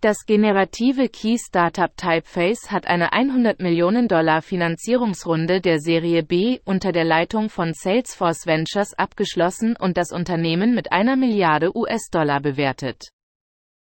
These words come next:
Mit der Plattform von Typeface können Benutzer personalisierte Inhalte für Marken in großem Maßstab generieren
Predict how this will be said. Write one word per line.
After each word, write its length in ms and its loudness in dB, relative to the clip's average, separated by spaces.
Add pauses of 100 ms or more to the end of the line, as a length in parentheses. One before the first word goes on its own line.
(120)
Mit 220 0
der 120 4
Plattform 600 -2
von 240 -4
Typeface 720 -4
können 320 0
Benutzer 480 -2
personalisierte 960 -2
Inhalte 560 -2
für 200 -4
Marken 440 -2
in 160 -4
großem 420 -2
Maßstab 540 -2
generieren 680 -4